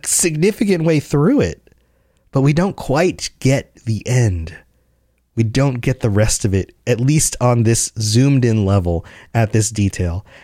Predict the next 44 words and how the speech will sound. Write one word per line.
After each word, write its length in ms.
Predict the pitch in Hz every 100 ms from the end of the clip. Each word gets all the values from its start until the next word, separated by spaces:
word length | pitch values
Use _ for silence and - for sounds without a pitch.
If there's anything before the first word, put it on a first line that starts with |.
| -
And 120 | 120
how 180 | - 175
wonderful 500 | 135 131 127 - 101
would 160 | 101
that 120 | 101
have 120 | 95 95
been 180 | 101
if 160 | 95 -
we, 120 | 92 - _
if 180 | - -
we 60 | 110
could 180 | - 120
have 80 |
had 260 | - 107 107
that? 200 | 90 90 - - -
Because 260 | 170 160 165
it 80 | 180
truly 420 | - 262 240 135
is 140 | 165
a 40 | 143
good 160 | 135
story. 400 | - 202 269 92 - - -
If 140 | 156 180
you 60 |
think 200 | 170 285
about 240 | 190 123 107
it, 140 | 120
the 140 | 120 147
great 340 | 143 151 202
stories 640 | - - 147 180 143 117 -
of 440 | 135 151 131 - - _ _
the 160 | 110 120
First 380 | - 131 -
Age, 480 | 113 131 98 90 87
Beren 360 | 117 117 131 123
and 160 | 110
Luthien, 580 | 110 117 - 101 87 85 - _ _ _ _ _ _ _ _
Turin, 640 | - 156 151 131 101 85 - _ _ _ _ _ _ -
and 260 | 123 107
the, 300 | 101 101 117 -
the 100 | 123
children 460 | 117 - 143 113 101
of 120 | 95
Hurin, 480 | 123 117 101 82